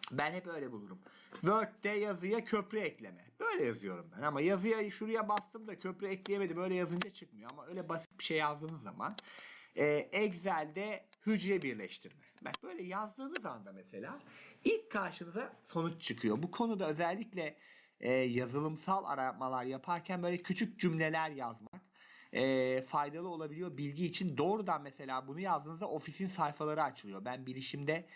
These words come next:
çok kullanmışımdır yani Google'un bu özelliğini. Birçok şeyi yaparken ben de bazen insanlar soruyor, her şeyi biliyorum sanıyorlar. Yo, bilmiyorum, bakıyorum orada. Bir yerden çıkıyor yani bu nasıl işte bö-, ö,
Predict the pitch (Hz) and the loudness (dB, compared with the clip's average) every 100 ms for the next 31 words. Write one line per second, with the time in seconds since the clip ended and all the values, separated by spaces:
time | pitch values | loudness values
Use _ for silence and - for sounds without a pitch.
0 | - _ - 175 180 175 131 120 98 101 | -20 _ 0 2 2 4 6 6 2 -4
1 | - 101 98 98 95 98 95 101 101 95 | -6 -6 -6 -2 -2 0 0 0 0 0
2 | 92 90 90 95 87 90 151 240 - - | 2 2 2 2 0 -2 -2 -4 -8 -16
3 | - 170 202 190 196 180 185 240 240 190 | -4 0 4 2 4 2 4 2 0 -2
4 | 165 185 208 185 175 180 180 185 190 190 | -2 -2 0 2 2 2 -8 -6 -4 -2
5 | 196 196 202 233 233 - - _ - 185 | -2 -2 -2 -2 -4 -6 -20 _ 0 0
6 | 190 233 180 175 220 220 190 139 117 104 | 0 -4 -4 0 2 2 0 -8 -8 -2
7 | 104 165 233 220 277 302 151 156 226 339 | 0 2 4 2 2 2 2 2 0 -2
8 | 277 196 139 - 196 269 339 196 247 381 | -4 -4 -4 -4 -2 2 2 2 0 0
9 | - 339 294 277 120 117 127 160 175 170 | -2 -2 0 0 2 0 0 -2 -2 -2
10 | 139 - 190 175 - - _ _ _ - | -4 0 0 0 -6 -20 _ _ _ -8
11 | - 202 220 170 185 139 | 4 4 4 -2 -2 -4